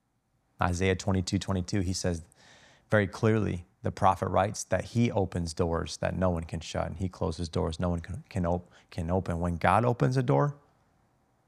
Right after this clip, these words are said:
trust me, walk through it because you will be used for things you never thought possible through the power of the Holy Spirit. So Holy Spirit, we right now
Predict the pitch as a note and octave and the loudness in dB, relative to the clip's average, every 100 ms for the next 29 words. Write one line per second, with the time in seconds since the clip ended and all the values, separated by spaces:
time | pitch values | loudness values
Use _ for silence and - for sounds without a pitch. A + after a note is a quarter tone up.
0 | _ _ _ _ _ _ _ _ - F#2+ | _ _ _ _ _ _ _ _ -4 -2
1 | F2 - F2 F2+ F2 - - E2+ E2+ F2 | 0 -2 -2 2 2 0 -4 -2 -2 -4
2 | F#2 F2 F2 F#2+ F#2 F2 F2 E2+ F2 F2 | -4 -6 -2 0 0 0 -2 0 -2 -2
3 | - - F2+ E2+ - E2+ E2+ F2 E2 E2 | -6 -8 -8 -6 -6 -4 -4 -4 -4 -4
4 | D#2+ E2+ E2+ E2 - E2 - - F2 F2+ | -4 -2 -2 -2 -2 -4 -4 -8 -6 -4
5 | E2 - E2+ E2+ E2 E2+ E2+ - E2+ - | -4 0 0 2 0 -2 -4 -4 -4 -4
6 | _ _ _ _ _ _ _ _ _ _ | _ _ _ _ _ _ _ _ _ _
7 | _ _ - - - A2 A2 A2+ - A#2+ | _ _ -20 -14 -2 4 4 4 2 2
8 | A2 A2 A2 G#2 G#2 G2 G2 F#2+ G2 | 2 2 2 4 4 4 2 2 0